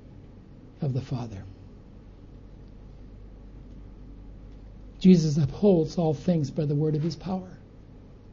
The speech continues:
I'll just read this. "He is before all things, and in him all things hold together.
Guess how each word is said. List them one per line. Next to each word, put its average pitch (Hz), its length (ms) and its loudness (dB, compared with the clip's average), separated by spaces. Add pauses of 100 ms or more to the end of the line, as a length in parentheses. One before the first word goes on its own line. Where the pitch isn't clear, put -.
(640)
I'll 156 120 0
just 156 240 2
read 165 180 8
this. 156 340 2 (1400)
"He 196 220 12
is 170 160 10
before 202 500 6
all 180 260 6
things, 160 480 0
and 170 120 0
in 190 120 10
him 170 240 8
all 175 220 2
things 170 440 0 (200)
hold 170 300 4
together. 160 440 2